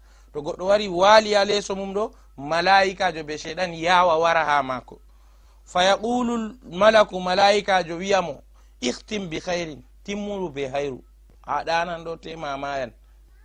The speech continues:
"Timmuru be khairu." Wa yaqulu shaytan, shaytan bo wiya mo, "Ikhtim bi sharru, ta jaɓu, timmu be sharru. Ta waɗu askarji, ta jangu du'ayeje."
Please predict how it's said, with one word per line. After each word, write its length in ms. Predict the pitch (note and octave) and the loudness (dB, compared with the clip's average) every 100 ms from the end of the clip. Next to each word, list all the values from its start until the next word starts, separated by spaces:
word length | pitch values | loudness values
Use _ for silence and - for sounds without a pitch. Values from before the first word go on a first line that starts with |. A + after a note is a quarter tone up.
| _ _ | _ _
"Timmuru 520 | - G#3+ A3+ A3+ G#3+ F3 | -10 -6 -4 -4 -4 -6
be 200 | D3+ D3+ | -6 -4
khairu." 420 | F3 D#3+ D3 - _ _ _ _ | 0 -2 -2 -10 _ _ _ _
Wa 120 | C#3 E3 | 2 4
yaqulu 400 | F3+ A3 A3 A3 | 4 0 -2 -4
shaytan, 420 | G3+ F#3+ G#3 G#3 | -4 -4 -2 -2
shaytan 380 | G3 F#3 G#3 F#3 | -6 -4 -4 -4
bo 80 | G3 | -2
wiya 160 | G#3 | -2
mo, 260 | G#3 A#3+ B3+ - - | -2 -6 -8 -14 -6
"Ikhtim 420 | C#4 - A#3 G#3 | -6 -6 -10 -8
bi 80 | E3+ | -10
sharru, 360 | - F#3+ E3+ - - | -2 -2 -2 -10 -8
ta 180 | E3+ E3 | -6 -4
jaɓu, 280 | C#3+ C#3 - | -6 -10 -16
timmu 280 | E3 D#3+ D#3 | -20 -18 -16
be 120 | B2 A#2 | -14 -12
sharru. 320 | C3 A#2+ - - - - - - - _ - _ _ - | -12 -12 -14 -20 -20 -20 -20 -20 -20 _ -20 _ _ -2
Ta 200 | D3+ E3 | 6 8
waɗu 240 | F3+ F3 | 8 4
askarji, 480 | D3+ - D#3+ C#3 C3+ | 0 2 -2 -4 -4
ta 220 | G3+ G3 | 4 4
jangu 300 | F#3 G3 F#3 | 4 -2 -2
du'ayeje." 460 | D#3+ D3+ C#3 B2 | -4 -2 0 -2